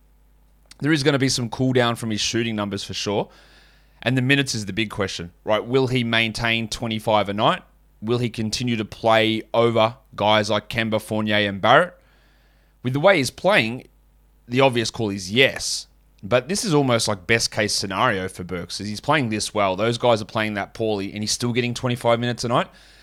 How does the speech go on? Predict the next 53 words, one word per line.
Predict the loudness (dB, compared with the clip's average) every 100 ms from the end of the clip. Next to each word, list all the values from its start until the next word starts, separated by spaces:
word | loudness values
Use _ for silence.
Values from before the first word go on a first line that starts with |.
| -2
That | 0 0
makes | -2 0
me | -2
a |
little | -2 0 0
bit | 0 -4
leery | -2 0 2 0
about | -2 0 0 0
considering | -6 -6 -2 0 -2
him | -4 -6
as | -6
a |
must | -4 -2 -2 -2
roster | -4 -2 -2 -2 -4 -20 -16 -4
long-term | 2 2 2 -4 -4 0
guy. | 4 4
But | 2 -4
for | -2
the | -2
short | 2 2
term, | 2 0
sure. | 0 -2 -4 -8 _ _ _ _ _ _ -10
I | -2
think | 2
a |
lot | 4 6
of |
these | 6 4
guys | 6 6 6
on |
this | 0 -2
most | -2 -2
added | -2 -2
list | -2 -2 -4
are |
a |
little | -4 -4
bit | -6 -6
knee-jerky. | -4 -2 -2 -2 -4 -10 -14 -20 -20 _
Yeah, | -4
Kem | 0 2 4
Birch, | 6 4 2
last | 2 2 4
game | 0
was | 0
fantastic. | -2 -2 0 0 0 -10 -14 _ _ _
He | -6
had | -4
four | -2 -2
steals | 2 0 0
and | -4
two | -2 -2
blocks. | 4 2 2 -8 -8